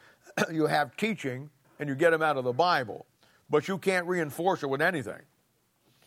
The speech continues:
There's not one doctrine that the Mormons or the Jehovah's Witnesses teach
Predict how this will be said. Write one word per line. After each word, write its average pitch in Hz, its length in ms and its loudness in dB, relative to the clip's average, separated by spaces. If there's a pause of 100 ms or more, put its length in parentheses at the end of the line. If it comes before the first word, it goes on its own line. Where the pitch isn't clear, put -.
(380)
There's 151 240 2
not 165 320 2
one 190 500 0
doctrine 151 640 2 (100)
that 143 280 2
the 139 280 -4
Mormons 175 440 0
or 139 80 0
the 135 120 0
Jehovah's 147 380 2
Witnesses 131 420 -4
teach 160 400 -6